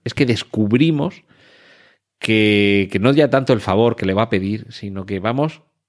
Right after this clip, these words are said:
a descubrir ahora la verdad. ¿Por qué quiere, mm, pedirle ese favor? Porque al menos durante un periodo corto de tiempo quiere que se quite o que le ayude a quitarse de encima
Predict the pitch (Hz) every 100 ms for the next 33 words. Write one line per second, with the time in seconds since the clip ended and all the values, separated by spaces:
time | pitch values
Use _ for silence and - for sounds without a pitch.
0 | _ _ - 113 107 104 107 104 147 131
1 | 117 120 101 92 90 90 92 _ _ _
2 | _ _ _ _ _ _ _ _ _ _
3 | _ _ _ _ _ - 110 165 147 151
4 | 139 131 120 110 98 107 104 101 120 127
5 | 117 117 117 139 135 - 101 - 104 -
6 | - 120 123 151 156 131 123 123 127 151
7 | 143 143 135 120 127 - 123 117 135 123
8 | 127 117 113 117 113 107 113 101 113 107
9 | 120 113 101 92 90 85 87 127 117 101
10 | 98 101 - 104 101 101 98 110 104 110
11 | -